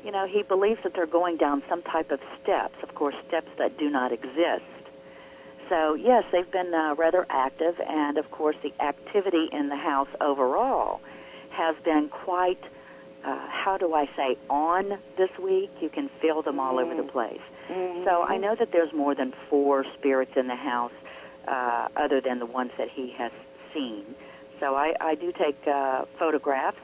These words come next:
Speaker 1: when I walk into certain rooms, and I'm overwhelmed with it. So I grab my digital camera, you know, just to document it. So, yes, it's, it's been a, quite an interesting week here in the Thomas house.
Speaker 2: Well, you know, you said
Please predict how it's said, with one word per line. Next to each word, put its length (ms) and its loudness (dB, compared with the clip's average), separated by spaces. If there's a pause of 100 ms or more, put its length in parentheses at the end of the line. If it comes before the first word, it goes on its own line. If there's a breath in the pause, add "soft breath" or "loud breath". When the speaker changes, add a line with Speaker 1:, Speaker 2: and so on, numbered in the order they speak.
Speaker 1:
when 120 -2
I 100 2
walk 320 -2
into 140 -10 (100)
certain 280 -2
rooms, 320 -6
and 80 -4
I'm 220 -4
overwhelmed 680 -2
with 220 -2
it. 160 0 (640 loud breath)
So 100 0
I 120 0
grab 340 0
my 140 -2
digital 440 -2
camera, 540 -4
you 160 -8
know, 160 -4
just 280 -4
to 80 6
document 720 0
it. 160 -6 (520 loud breath)
So, 100 2
yes, 320 2
it's, 220 -2
it's 280 -6
been 160 -2
a, 80 -2
quite 320 0
an 160 2
interesting 480 -6 (180)
week 320 2
here 200 -2
in 100 -8
the 80 -6
Thomas 360 -6
house. 320 -10 (560 loud breath)
Speaker 2:
Well, 120 -2
you 100 4
know, 180 2 (140)
you 300 0
said 140 0